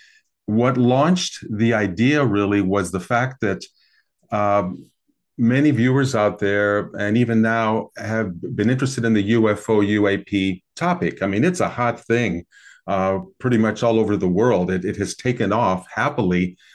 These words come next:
in the last several decades, uh, the general interest in it.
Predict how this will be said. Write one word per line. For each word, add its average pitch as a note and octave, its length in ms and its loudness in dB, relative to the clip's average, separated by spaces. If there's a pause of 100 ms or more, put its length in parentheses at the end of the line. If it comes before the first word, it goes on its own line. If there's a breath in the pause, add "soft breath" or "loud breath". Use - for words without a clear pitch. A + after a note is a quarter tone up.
(180)
in A2 80 0
the G2+ 100 0
last G#2+ 280 -2
several F#2+ 300 0
decades, F2+ 680 -4
uh, F2+ 220 -2
the F#2 100 -6
general F2+ 420 -2
interest A#2 400 -2
in F2+ 140 -2
it. F2+ 180 -4